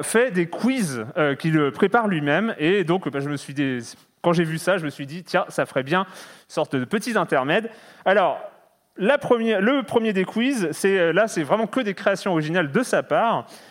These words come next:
C'est, il a détourné, euh, des logos. On va regarder le premier d'entre eux. Alors, le but, c'est de trouver, bah, quel est, euh, derrière le logo détourné, le vrai studio, le vrai éditeur, la vraie société qui est derrière.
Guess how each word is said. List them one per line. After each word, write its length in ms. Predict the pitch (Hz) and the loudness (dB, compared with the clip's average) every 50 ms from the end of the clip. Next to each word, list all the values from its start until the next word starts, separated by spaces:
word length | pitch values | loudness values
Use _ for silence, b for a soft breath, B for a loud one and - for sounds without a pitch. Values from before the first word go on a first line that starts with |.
| B B | B B
C'est, 180 | - - 226 | -2 0 2
il 80 | 233 208 | 2 2
a 80 | 170 151 | 2 2
détourné, 800 | 139 131 233 269 262 - 254 233 - 185 185 185 208 254 240 - - | 2 0 0 0 0 0 -2 0 0 0 0 0 0 -2 -4 -4 0
euh, 480 | 160 147 139 139 135 135 131 131 127 | 0 2 2 4 2 2 2 2 0
des 180 | 127 135 220 262 | 0 0 2 2
logos. 400 | 233 185 156 156 180 196 247 226 | 2 2 2 2 2 2 2 2
On 120 | 175 185 180 | 2 2 4
va 320 | 180 233 220 220 - - - | 4 4 4 2 0 -2 -4
regarder 640 | 156 135 233 277 220 262 247 220 202 240 254 220 | 0 0 0 2 2 2 2 2 0 -2 -2 0
le 260 | 170 165 170 165 165 | 0 0 0 0 -2
premier 400 | 170 - - - 320 294 294 277 | -4 -2 2 2 2 2 2 2
d'entre 320 | 214 214 202 190 - - 240 | 2 2 0 0 0 0 2
eux. 80 | 285 | 2
Alors, 220 | 277 202 190 190 190 | 2 4 2 2 2
le 80 | 202 | 0
but, 180 | 196 214 294 - | 0 -2 -4 -4
c'est 140 | - 208 180 | -4 -2 -2
de 80 | 196 | -2
trouver, 360 | 180 - - 180 185 226 285 B B B B B B | -2 -2 -2 0 0 0 -2 B B B B B B
bah, 220 | B 165 175 165 175 170 | B 0 0 0 0 0
quel 160 | - 214 196 214 | 0 2 4 4
est, 140 | 226 233 202 180 156 151 143 147 | 4 4 2 2 2 2 0 0
euh, 20 | 143 - | -2 -2
derrière 280 | - 175 185 196 208 190 | 2 2 2 4 4 2
le 80 | 170 | 2
logo 260 | 156 165 160 156 175 | 2 0 0 0 0
détourné, 500 | 156 151 151 - 160 143 151 170 190 208 - | -2 -2 -4 -4 -2 -2 -2 -2 -4 -4 -4
le 200 | 156 151 175 196 196 | -2 0 0 0 0
vrai 180 | 156 160 196 | 0 0 -2
studio, 400 | 185 - - 175 151 143 165 175 | -2 -4 -8 -10 -4 -2 0 0
le 100 | 175 165 | 0 0
vrai 300 | 160 143 143 170 165 156 | 0 0 2 2 2 2
éditeur, 480 | 156 143 160 151 - - 165 160 170 175 | 0 -2 -4 -4 0 0 2 2 2 2
la 80 | 147 | 0
vraie 160 | 131 131 151 147 | 0 0 0 0
société 480 | - - 214 196 - 180 151 - 185 | 0 0 0 0 0 -2 -2 -2 -2
qui 100 | 170 - | -2 -2
est 60 | 160 | -2
derrière. 300 | 135 127 110 101 90 82 | 0 0 0 0 -2 -6